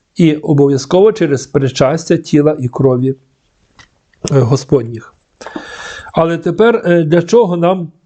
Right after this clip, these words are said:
<clears throat> помирати? Бо цей великий вогонь спалить нас, якщо ми <clears throat> ще почуємо глас Господа, Бога нашого, то помремо. Бо чи є яка плоть, яка чула б глас,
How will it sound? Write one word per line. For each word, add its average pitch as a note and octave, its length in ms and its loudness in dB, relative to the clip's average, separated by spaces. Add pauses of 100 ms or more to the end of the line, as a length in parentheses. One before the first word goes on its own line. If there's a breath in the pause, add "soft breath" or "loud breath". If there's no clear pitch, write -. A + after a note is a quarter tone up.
<clears throat> G3 440 -2
помирати? F3 760 0
Бо D3 160 2
цей G3+ 360 2
великий E3 460 0
вогонь D#3+ 460 2 (400 soft breath)
спалить G3 580 -2
нас, E3 220 -2
якщо E3 280 0
ми F#3+ 300 2 (300)
<clears throat> F3+ 320 -2
ще - 240 0
почуємо F3+ 540 0
глас E3 260 2
Господа, D3+ 580 -2 (1000)
Бога E3 340 4
нашого, D3 400 0
то F#3 120 -2
помремо. F#3+ 600 0 (1400 loud breath)
Бо F3 120 6
чи F3 160 0
є A3 160 2
яка F3+ 300 2
плоть, G#3 320 0
яка E3+ 240 2
чула F3 300 2
б E3+ 140 -6
глас, E3 500 -2